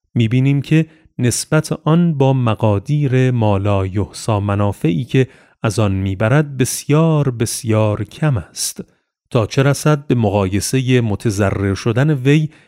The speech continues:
به انتفاعات جمیع موجودات عالم ترکیب و غیرها که از آتش عائد و واصلشان می‌گردد. و اما انحصار موجودات عالم به خیر محض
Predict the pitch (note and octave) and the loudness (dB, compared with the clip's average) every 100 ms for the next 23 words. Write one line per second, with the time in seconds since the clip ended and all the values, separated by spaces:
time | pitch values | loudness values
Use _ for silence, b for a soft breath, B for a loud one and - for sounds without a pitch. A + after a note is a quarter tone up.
0 | b - - A#2 G#2+ A#2 - A2 - C#3+ | b -6 -2 0 -2 -4 -2 -2 0 0
1 | C#3 - A#2 A#2 G#2+ B2 C#3+ G#3 C#3 B2 | 0 -2 -2 0 0 2 0 0 -2 -2
2 | A#2+ G#2+ F#2 G#2 F#2+ A#2+ A#2+ - - B2 | 0 -2 -2 -4 -2 0 0 -2 -4 -2
3 | G#2 G2+ G2+ F#2+ A2 G2 - D#3 D#3+ C3 | -2 -2 -2 -4 -6 -6 -6 -2 -2 -2
4 | A#2 B2 B2 b b b G2+ G#2+ F#2+ G2 | 0 0 -2 b b b -2 -2 0 -2
5 | F2+ C3 D3 D3 - B2+ A#2 - - A#2 | 0 2 2 2 0 -2 0 -4 -2 -2
6 | G2+ - D3 D3+ - - b b - A2 | -2 -2 0 0 -2 -10 b b -2 0
7 | G#2 C4 A2 A2 G2+ F#2 G2 F2 - G#2 | 0 -2 -2 0 0 0 -2 -2 -4 -4
8 | F#2 - F#2+ F#2+ F#2 F#2+ E2 A2+ - - | -2 -2 -2 -2 -2 -4 -4 -8 -10 -20
9 | _ _ _ _ _ _ _ _ _ _ | _ _ _ _ _ _ _ _ _ _
10 | _ - G#2+ G#2+ A#2 - A#2 G2 G#2+ C3 | _ -2 0 0 0 0 0 0 -2 0
11 | B2+ B2+ A#2 G2+ G#2+ A#2+ - - B2+ A#2+ | 2 2 2 0 0 0 0 -2 -2 0
12 | C#3 C#3+ B2 - D3+ D3+ C#3+ B2+ A#2 F#2+ | 0 0 -2 -2 -2 -2 -2 0 0 0
13 | G#2 G#2 | -2 -6